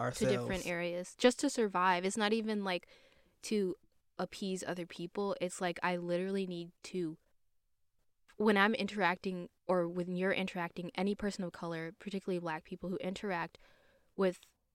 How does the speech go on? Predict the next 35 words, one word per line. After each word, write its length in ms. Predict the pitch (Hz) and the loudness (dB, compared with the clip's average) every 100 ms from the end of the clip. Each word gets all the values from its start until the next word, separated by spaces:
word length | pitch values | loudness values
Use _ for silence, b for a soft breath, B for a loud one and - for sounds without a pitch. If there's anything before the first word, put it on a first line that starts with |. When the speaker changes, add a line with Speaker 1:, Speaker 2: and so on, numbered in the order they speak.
| _ - | _ -10
Speaker 1:
especially 380 | - 196 - | -2 0 0
people 260 | 208 196 180 | -2 2 2
of 100 | 175 | 2
authority, 540 | 165 165 160 170 180 - | -2 -2 -4 -2 -2 -2
I 60 | 175 | -2
have 240 | 185 180 | -2 -4
to 100 | - | -4
be, 180 | 170 165 - | -4 -4 -2
"Yes, 300 | 165 - 220 | -2 0 0
ma'am," 380 | 220 185 151 | 0 0 -2
"Yes, 200 | 156 151 - | -4 -6 -4
sir," 300 | 220 220 165 | -2 -2 -2
all 100 | 156 | -2
Speaker 2:
Yeah. 80 | 143 | -2
Speaker 1:
that 100 | - | -2
stuff, 180 | - 196 B B B | -2 -4 B B B
so 100 | - | 0
that 140 | 220 - | 4 4
I 120 | 196 | 2
can 180 | - 208 | 0 -6
stay 240 | - 160 156 | -6 -6 -4
alive. 500 | 156 175 - 190 - _ 143 | 0 0 0 -6 -14 _ -4
Speaker 2:
Yeah. 120 | 135 202 | 0 2
Speaker 1:
And 80 | |
so 100 | 208 | 4
that 160 | 214 208 | 4 2
carries 320 | - 233 240 | 0 0 0
through 160 | 220 196 | 0 -6
generations, 680 | 180 170 165 156 - 175 175 | -6 -6 -8 -10 -10 -10 -8
and 160 | - 190 | -4 -4
it's, 380 | 175 - - - _ _ _ _ _ _ | -4 -8 -12 -12 _ _ _ _ _ _
it's 140 | 202 214 | 0 2
not 180 | 208 | 2
inherently 460 | 196 180 180 156 156 | 2 0 -2 -2 -6
taught 340 | - 175 170 | 0 2 2